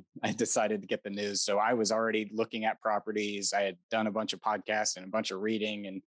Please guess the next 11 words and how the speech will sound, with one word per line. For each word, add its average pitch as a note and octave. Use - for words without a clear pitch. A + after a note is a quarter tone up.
and G2
figuring A2
out G#2+
what G#2+
I G2+
wanted G2+
to G2
do. G#2
So G2+
I A2
actually, A#2